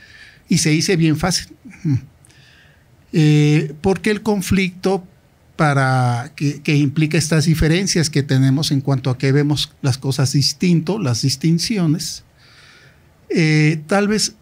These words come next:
alguno de los, de la parte en conflicto da una interpretación de esa diferencia y esta distinción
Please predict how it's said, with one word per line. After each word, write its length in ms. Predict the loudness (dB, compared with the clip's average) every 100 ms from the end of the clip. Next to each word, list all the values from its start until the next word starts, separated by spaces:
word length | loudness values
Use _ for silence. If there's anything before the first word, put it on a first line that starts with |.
| _
alguno 600 | -2 2 4 2 2 0
de 100 | 2
los, 480 | 2 2 0 -6 -6
de 340 | -4 2 2 4
la 200 | 2 0
parte 320 | -2 -2 0
en 120 | 0
conflicto 760 | 2 0 2 0 0 0 -4 -4 -12 _ -20 -20 _ _
da 280 | -2 0 2
una 200 | 2 2
interpretación 880 | 0 -2 -2 -2 -2 -2 -2 0 2
de 160 | 2
esa 220 | 0 0 0
diferencia 600 | 0 0 0 0 0 2
y 100 | 0
esta 240 | 0 0
distinción 840 | 0 0 0 0 2 2 2 0